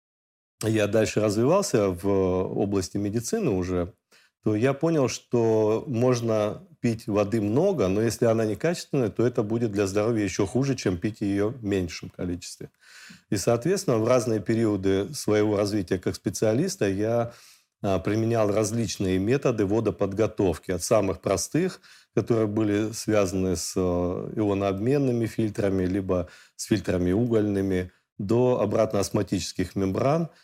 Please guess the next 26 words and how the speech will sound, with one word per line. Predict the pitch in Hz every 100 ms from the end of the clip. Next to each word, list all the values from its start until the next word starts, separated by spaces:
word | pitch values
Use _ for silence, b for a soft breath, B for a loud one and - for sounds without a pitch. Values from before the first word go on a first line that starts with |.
| b -
И | 107 101 95 95
сегодня | 90 - 107 143 131 107
я | 98
считаю, | - 120 120
что | 110 110
я | 104
нашёл | 107 104 110
наиболее | 101 107 113 113 120 98 101
лучший | 104 98 -
способ | - - 113 - 90
водоподготовки, | 107 98 92 101 95 104 - 160 175 - 131 - B B B -
а, | 95 90
который | 92 - 123 110
может | 107 117 107 87
применить | 98 95 101 127 151 - _
для | - 95 98 107 104 87 92 -
своего | - 101 98 98
здоровья | 90 92 95 127 151 120
современный | - 92 95 101 104
человек. | - 92 92 85 82 _ _ _ _
Это | 104 101 131
способ, | 120 - 175 185 123 123 -
который | - 104 - 131 139 120 98 - _ _ -
относится | 101 - 127 135 131 - 113 98
к | - 110 104 95 98 -
электролизу | 110 113 - 127 117 101 87 92 87 85